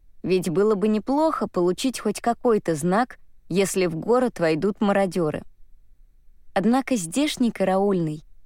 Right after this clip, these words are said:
был столь юным и невнимательным, что, видимо, тут располагался не самый опасный пост. "Есть разрешение покинуть город?" —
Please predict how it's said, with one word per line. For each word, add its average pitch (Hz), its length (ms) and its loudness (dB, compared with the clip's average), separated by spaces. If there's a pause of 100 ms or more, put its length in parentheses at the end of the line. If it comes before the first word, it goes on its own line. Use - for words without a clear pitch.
(160)
был 220 280 0
столь 233 380 0
юным 233 580 2
и 226 60 -2
невнимательным, 208 1000 0 (540)
что, - 260 -2
видимо, 247 440 2
тут 247 240 -4
располагался 214 1000 -2 (340)
не 220 140 2
самый 277 440 0
опасный 170 520 -2
пост. - 380 -8 (1800)
"Есть 285 340 2
разрешение 269 800 2
покинуть 220 540 2
город?" — 196 420 2